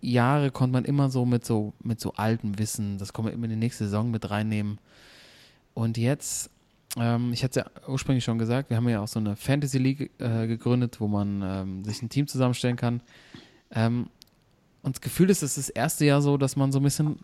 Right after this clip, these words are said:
also dass ich, der jetzt wenig Zeit hatte, sich irgendwie so vorzubereiten und so, so ein bisschen raus ist, weil sich irgendwie ganz schön viel geändert hat. Und es gibt, ist irgendwie gefühlt so ein Neuanfang für die Liga. Ähm, es gab viele Trades im Sommer.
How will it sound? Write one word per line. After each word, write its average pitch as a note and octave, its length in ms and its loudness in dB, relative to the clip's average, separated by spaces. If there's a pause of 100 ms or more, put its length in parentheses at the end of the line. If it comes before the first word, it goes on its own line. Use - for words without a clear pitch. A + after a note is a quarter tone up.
(120)
also B2 180 -2
dass B2 200 -2
ich, - 340 -2 (460)
der A#2+ 140 6
jetzt B2+ 220 2
wenig D3+ 220 6
Zeit C#3 180 2
hatte, C#3+ 100 0
sich C3 300 -2
irgendwie C3 240 2
so C3+ 80 0
vorzubereiten D3 640 -2
und C3 100 -4
so, C3+ 200 0 (360)
so A#2 120 -8
ein - 20 -2
bisschen A2 220 0
raus C#3+ 340 0
ist, - 300 -8 (100)
weil G#2+ 140 -4
sich A#2 200 -4
irgendwie A#2 260 2
ganz A2 260 2
schön C#3+ 120 -4
viel A#2+ 200 0
geändert C#3 380 -2
hat. - 260 -8
Und G#2+ 100 -4
es G#2 160 -6
gibt, - 240 -4
ist - 180 -4
irgendwie C#3+ 320 4
gefühlt D3+ 560 6 (380)
so - 100 -12
ein C#3 80 0
Neuanfang G#2 720 0
für - 160 -10
die F2+ 140 -10
Liga. F2 320 -6 (960)
Ähm, A2 340 -2
es - 120 -10
gab A2 160 0
viele D#3 260 4
Trades C3+ 400 4
im C3+ 80 0
Sommer. B2 500 0